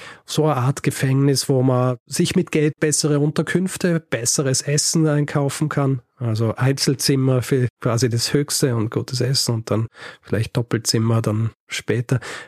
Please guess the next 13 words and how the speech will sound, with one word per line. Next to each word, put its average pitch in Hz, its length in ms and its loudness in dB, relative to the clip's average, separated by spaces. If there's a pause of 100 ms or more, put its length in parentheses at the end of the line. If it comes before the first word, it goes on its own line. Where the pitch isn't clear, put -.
(240)
Bei 143 120 0
Galois 151 560 2 (340)
mittellos 135 880 2 (300)
reicht's 120 460 0
gerade 127 200 0
mal 117 180 2
für 123 100 0
einen 120 100 2
Schlafsaal, 107 680 0
wo 104 100 -4
sechzig - 460 -6
Betten - 320 -6
drinstehen. - 560 -6